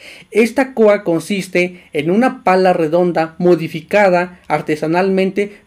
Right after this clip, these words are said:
para realizar este proceso. La cantidad de personas que se necesita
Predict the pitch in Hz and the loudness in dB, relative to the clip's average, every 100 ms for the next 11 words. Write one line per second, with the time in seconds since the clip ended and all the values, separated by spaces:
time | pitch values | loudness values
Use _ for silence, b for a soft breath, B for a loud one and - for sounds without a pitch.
0 | - 170 160 156 151 147 165 165 170 170 | 0 2 2 2 0 -2 -2 -2 -4 -8
1 | - - 151 139 - 147 - _ _ _ | -8 -8 -8 -10 -12 -16 -18 _ _ _
2 | _ - 196 196 208 202 196 202 240 269 | _ -2 0 0 -2 -2 0 0 2 0
3 | - 214 214 202 185 156 165 156 156 151 | -2 -2 -2 -2 -2 -6 -8 -4 -4 -4
4 | 151 151 196 190 151 - | -6 -8 -8 -6 -8 -8